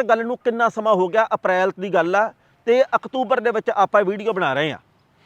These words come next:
ਇਹਨਾਂ ਮਹੀਨਿਆਂ ਦੇ ਵਿੱਚ ਕੌਰ ਬੀ ਦੀ ਇਸ ਵੀਡੀਓ ਨੂੰ ਬਹੁਤ ਸਾਰੇ ਲੋਕਾਂ ਨੇ ਗਲਤ ਤਰੀਕੇ ਨਾਲ ਪੇਸ਼ ਕੀਤਾ ਤੇ ਲਿਖਿਆ ਇਹ ਹੁੰਦਾ ਕਿ ਭਾਈ ਕੌਰ ਬੀ ਫੜੀ ਗਈ, ਇੱਕ ਹੋਟਲ ਦੇ ਵਿੱਚ ਰੇਡ ਪਈ, ਉੱਥੋਂ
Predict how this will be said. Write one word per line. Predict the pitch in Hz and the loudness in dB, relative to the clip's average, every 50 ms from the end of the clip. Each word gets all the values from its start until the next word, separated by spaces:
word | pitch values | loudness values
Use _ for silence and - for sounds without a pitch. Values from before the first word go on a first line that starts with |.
| _ _ _ - 254 | _ _ _ -6 -4
ਇਹਨਾਂ | 262 285 294 294 311 311 294 | -2 0 2 4 4 4 4
ਮਹੀਨਿਆਂ | 330 269 226 185 180 196 214 | 2 -2 -2 -2 0 0 0
ਦੇ | 208 226 | 0 -2
ਵਿੱਚ | 202 226 - - 240 - | -4 -4 -6 -6 -6 0
ਕੌਰ | - 208 208 214 226 202 | 2 2 4 4 2 0
ਬੀ | 160 170 208 202 | -2 -6 -8 -8
ਦੀ | 196 170 220 226 - _ - | -8 -8 -10 -10 -10 _ -4
ਇਸ | 202 208 220 233 - - | -2 0 0 0 0 -2
ਵੀਡੀਓ | 220 147 147 208 240 262 254 262 233 | -4 -2 -2 -4 -2 0 4 4 4
ਨੂੰ | 180 156 120 - _ _ _ _ _ _ _ _ _ _ _ _ _ _ _ - | 4 2 -4 -8 _ _ _ _ _ _ _ _ _ _ _ _ _ _ _ -14
ਬਹੁਤ | 120 107 190 220 262 294 285 - - | -4 2 4 6 6 6 4 2 0
ਸਾਰੇ | - 226 226 240 226 | 0 2 4 4 2
ਲੋਕਾਂ | 202 190 190 185 - 202 196 202 | 0 0 -4 -2 0 0 0 0
ਨੇ | 196 190 190 202 | 0 -2 -4 -4
ਗਲਤ | 175 127 - - 233 - | -4 0 0 0 2 0
ਤਰੀਕੇ | 233 - 220 208 - 196 | -6 -6 -8 -6 -2 -2
ਨਾਲ | 190 190 | 0 0
ਪੇਸ਼ | 196 - 185 180 - - | 0 -2 -4 -6 -6 -6
ਕੀਤਾ | 185 180 - 196 196 196 208 - _ _ _ _ _ _ _ _ _ - | -8 -4 0 2 2 2 0 -4 _ _ _ _ _ _ _ _ _ 2
ਤੇ | 254 269 | 2 2
ਲਿਖਿਆ | 254 233 196 190 - - 240 220 | 2 2 -2 -2 2 4 4 4
ਇਹ | 226 247 262 | 4 4 2
ਹੁੰਦਾ | 202 214 214 208 180 160 156 - _ _ _ _ _ _ _ _ - | 0 0 2 2 2 2 0 -2 _ _ _ _ _ _ _ _ 2
ਕਿ | 240 247 | 2 2
ਭਾਈ | - - 185 208 240 208 - - | 4 4 2 2 0 -2 0 4
ਕੌਰ | 220 208 214 233 220 | 4 4 6 4 2
ਬੀ | 190 220 226 196 | -2 -6 -8 -10
ਫੜੀ | - _ - - 214 233 269 226 233 | -12 _ -2 0 0 0 2 2 2
ਗਈ, | 220 214 208 196 202 - _ _ _ _ _ _ _ - | 2 2 2 -2 -8 -12 _ _ _ _ _ _ _ -2
ਇੱਕ | 233 240 - - | -2 -2 0 2
ਹੋਟਲ | 202 185 214 208 - 233 226 | 4 4 4 4 4 0 2
ਦੇ | 214 226 | 2 0
ਵਿੱਚ | 202 - - | 0 0 -2
ਰੇਡ | 202 175 180 190 196 | 0 2 2 0 0
ਪਈ, | 208 - 226 208 208 208 196 190 196 _ _ _ _ _ _ _ _ - | 0 0 0 0 0 -2 -6 -10 -14 _ _ _ _ _ _ _ _ 4
ਉੱਥੋਂ | 240 247 - - 254 254 | 4 4 6 6 4 4